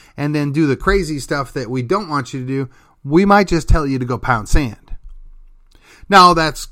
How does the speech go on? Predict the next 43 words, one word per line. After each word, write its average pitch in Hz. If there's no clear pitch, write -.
wishful 160
thinking 165
again, 127
but 139
the 135
hard 214
reality 175
is 127
that's 165
what 294
we're 226
gonna 175
need 160
to 120
demand. 110
We're 131
gonna 226
need 190
to 135
push -
these 117
guys, 101
every 208
single 190
one 143
of 90
them. 98
The 180
onus 262
is 220
on 180
us. -
If 151
you 190
care 175
about 208
Texas, 127
if 123
you 143
care 190
about 175
the 175
future, 143